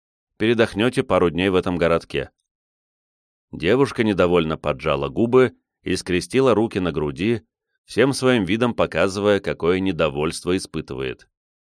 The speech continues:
Но мне было совершенно плевать на это. На этом мы распрощались. Мару, разумеется, попыталась пойти следом, но я довольно быстро смог от нее оторваться и скрыться, переместившись на другой конец мира.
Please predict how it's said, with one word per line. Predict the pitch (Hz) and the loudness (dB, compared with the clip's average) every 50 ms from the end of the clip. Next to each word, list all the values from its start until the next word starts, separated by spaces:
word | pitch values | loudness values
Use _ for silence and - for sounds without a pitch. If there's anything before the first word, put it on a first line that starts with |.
| _ _ - | _ _ -6
Но | 110 113 120 | -2 -2 0
мне | 113 113 113 107 | 2 2 2 2
было | 95 101 98 95 | 2 4 2 2
совершенно | - - 90 90 82 - 98 87 85 82 | 0 0 -2 -2 -2 -2 -4 -4 -4 -4
плевать | 80 - 92 95 87 78 69 - 69 | -4 -2 -2 0 0 0 -2 -4 -6
на | 69 67 | -8 -6
это. | 65 65 - - 67 64 _ _ _ _ _ _ _ _ _ _ _ _ _ _ _ _ | -6 -8 -8 -10 -14 -16 _ _ _ _ _ _ _ _ _ _ _ _ _ _ _ _
На | - - 104 | -4 0 2
этом | 139 147 165 156 151 | 2 2 2 2 2
мы | 143 | 2
распрощались. | 139 131 - - 120 110 101 - - 76 71 71 71 - - - - _ _ _ _ _ _ _ _ _ _ _ _ - | 2 2 0 0 -2 -2 -2 -2 -6 -6 -6 -6 -6 -8 -10 -14 -14 _ _ _ _ _ _ _ _ _ _ _ _ -8
Мару, | 78 82 87 90 95 95 95 - - | -4 -2 0 2 2 2 2 0 0
разумеется, | 80 90 90 78 90 92 95 92 90 87 - - 92 | 0 -2 -2 0 0 0 2 2 2 0 -2 -6 -8
попыталась | - - 87 - 95 - - 85 85 - - - | -6 -6 -4 -4 -4 -2 0 0 0 0 -2 -2
пойти | - 82 78 76 - 82 | -4 -4 -4 -4 -6 -8
следом, | 80 - 107 120 127 107 78 71 69 67 - _ _ _ _ _ _ _ _ - | -6 -4 -2 0 0 0 -2 -4 -8 -10 -14 _ _ _ _ _ _ _ _ -8
но | - 80 | -4 0
я | 85 107 135 | 2 2 2
довольно | 135 127 123 120 127 123 120 113 104 | 4 4 4 4 4 2 2 0 -2
быстро | 80 78 90 127 123 - - 120 123 | -2 -2 -2 -4 -4 -6 -6 -6 -6
смог | - - - 85 92 92 | -6 -4 -4 -4 -4 -4
от | 90 85 87 | -6 -8 -6
нее | 85 80 78 76 76 | -6 -4 -2 -2 -2
оторваться | 73 - 76 76 73 73 95 104 - - 107 | -2 -2 -4 -2 0 0 0 0 -2 -2 -4
и | 101 85 | -4 -4
скрыться, | 76 - - 82 82 101 - - - 110 104 95 - _ _ _ _ _ _ _ | -6 -6 -6 -6 -6 -6 -6 -4 -2 -2 -2 -2 -4 _ _ _ _ _ _ _
переместившись | - 113 123 131 127 117 107 - - 135 123 - - 139 117 - | -4 -2 0 0 0 0 -2 -4 -6 -6 -6 -6 -8 -8 -6 -4
на | 98 90 | -6 -6
другой | 76 76 82 71 73 82 101 | -4 -4 -4 0 0 0 0
конец | - - 78 71 71 76 76 - - | 0 -2 -4 -4 -4 -6 -6 -6 -6
мира. | 90 90 90 80 73 67 | -4 -2 -2 -2 -4 -6